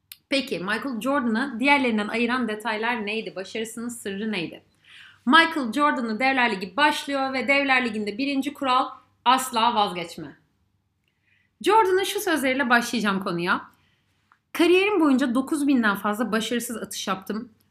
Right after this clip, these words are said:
Üç yüzden fazla oyun kaybettim. Yirmi altı kez oyun kazandıracak atışı ıskaladım. Çabaladıkça başarısız oldum. Başarısız oldukça çabaladım. Benim başarımın sırrı işte budur."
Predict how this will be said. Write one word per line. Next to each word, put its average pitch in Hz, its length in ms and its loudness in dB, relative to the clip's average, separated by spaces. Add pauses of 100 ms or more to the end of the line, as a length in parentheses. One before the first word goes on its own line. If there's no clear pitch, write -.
(160)
Üç 277 200 -4
yüzden 220 280 0
fazla 190 380 -4
oyun 190 240 -2
kaybettim. 233 680 -2
Yirmi 226 300 2
altı 254 260 0
kez 226 300 -6
oyun 226 200 0
kazandıracak 220 760 -6
atışı 214 380 -6
ıskaladım. 165 580 -8 (520)
Çabaladıkça 294 760 0
başarısız 233 500 -2
oldum. 294 420 2 (120)
Başarısız 254 520 -2
oldukça 233 380 -4
çabaladım. 175 520 -6 (220)
Benim 214 360 -2
başarımın 190 480 -4
sırrı 180 380 -6
işte 214 400 -8
budur." - 360 -10